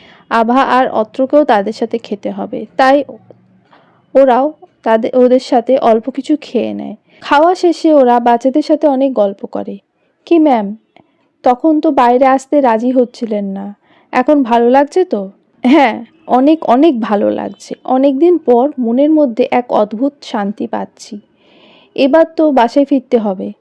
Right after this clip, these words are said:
কিন্তু আমার তো এখন বাসায় যেতে ইচ্ছে করছে না।" "তাহলে কি করতে ইচ্ছে করছে?" "এই বাচ্চাদের সাথে থেকে, থেকে যেতে ইচ্ছে করছে।" "উম,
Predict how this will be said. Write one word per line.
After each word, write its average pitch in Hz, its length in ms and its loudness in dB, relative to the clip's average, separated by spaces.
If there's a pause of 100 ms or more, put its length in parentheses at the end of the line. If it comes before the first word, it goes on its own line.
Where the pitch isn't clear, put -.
(340)
কিন্তু 294 480 0
আমার 254 360 2 (200)
তো 277 120 4 (720)
এখন 302 360 2
বাসায় 269 400 2
যেতে 277 220 -2
ইচ্ছে 240 380 -4
করছে 214 440 -8
না।" 196 160 -10 (640)
"তাহলে 294 800 2 (440)
কি 320 120 -2
করতে 330 320 0
ইচ্ছে 320 240 0
করছে?" 311 500 -2 (420)
"এই 359 140 4
বাচ্চাদের 247 480 0
সাথে 294 300 -4
থেকে, 254 400 -4 (180)
থেকে 262 280 0
যেতে 277 260 -2
ইচ্ছে 226 300 -6
করছে।" 220 500 -14 (840)
"উম, 240 340 -6